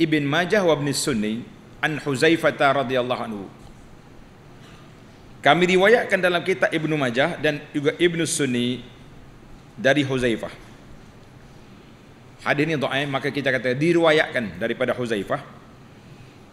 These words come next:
Dia kata, "Aku mengadu kepada Nabi sallallahu alaihi wasallam, aku mengadu kepada Nabi sallallahu alaihi wasallam tentang keterlanjuran lidahku." Ha.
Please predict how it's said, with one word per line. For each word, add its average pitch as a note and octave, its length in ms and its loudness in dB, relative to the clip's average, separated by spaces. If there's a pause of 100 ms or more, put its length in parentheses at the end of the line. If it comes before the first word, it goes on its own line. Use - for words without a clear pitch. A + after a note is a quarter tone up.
(120)
Dia E3 240 6
kata, G3 400 -2 (240)
"Aku F3 320 -4
mengadu F3 720 -2
kepada D#3 320 -2
Nabi D#3 400 -4
sallallahu D#3 640 0
alaihi D3+ 240 -4
wasallam, C#3+ 640 -4 (1400)
aku B2+ 320 -2
mengadu F3 400 0
kepada D#3+ 160 2
Nabi C#3+ 320 0
sallallahu C#3+ 480 0
alaihi C3 100 -2
wasallam D3+ 340 0 (120)
tentang D#3 480 -2
keterlanjuran D#3+ 800 0
lidahku." D3 560 -2 (1400)
Ha. G2 400 -8